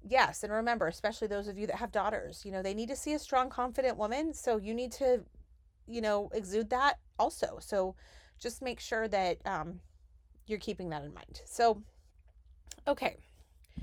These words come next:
<sighs> Soapbox done. Okay, so now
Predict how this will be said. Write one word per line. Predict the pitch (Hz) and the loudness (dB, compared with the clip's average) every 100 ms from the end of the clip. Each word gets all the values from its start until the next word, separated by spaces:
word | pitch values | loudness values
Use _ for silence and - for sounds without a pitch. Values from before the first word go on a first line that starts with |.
| - - - - - - - - - - - | -12 -16 -20 -20 -20 -20 -20 -20 -20 -8 4
<sighs> | 330 320 240 214 | 6 6 4 0
Soapbox | - - 262 254 214 - | -6 -2 0 2 0 -2
done. | - 170 - | 0 0 2
Okay, | 269 - - | 2 2 0
so | - | -2
now | 254 247 311 339 | 0 6 6 6